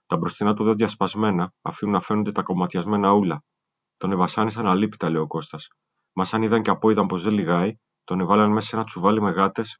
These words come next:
και τον πέταξαν στη θάλασσα. Από τότε σάλεψε το λογικό του. Ο Χρήστος ο Ιακωβίδης είναι θερνοφρουρός απ' την Αθήνα και η δουλειά του ράφτης. Είναι ένα απλό παλικάρι.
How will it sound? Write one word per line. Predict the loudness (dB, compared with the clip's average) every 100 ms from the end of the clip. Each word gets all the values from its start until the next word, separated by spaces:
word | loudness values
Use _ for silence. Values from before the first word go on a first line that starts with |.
| -8
και | -4
τον | 2
πέταξαν | 2 2 -2
στη | -10
θάλασσα. | 0 0 0 -6 -18 _ _ _ -12
Από | -6 -2
τότε | 0 0 0 -6 -12
σάλεψε | -4 0 0 0 -4
το | -2
λογικό | -2 0 2 0
του. | -6 _ _ _ _
Ο | -10
Χρήστος | -4 -4 -2
ο | 0
Ιακωβίδης | 0 2 0 0 -2
είναι | -2
θερνοφρουρός | -2 -4 -6 -2 2 4 4 -2
απ' |
την | -4 -4
Αθήνα | -2 -2 -2 -2 -4
και |
η | -2
δουλειά | 2 2
του | 2
ράφτης. | 2 2 -2 -14 -16 _ _
Είναι | -4 0
ένα | 2
απλό | 2 2 2
παλικάρι. | 2 0 -4 -8 -10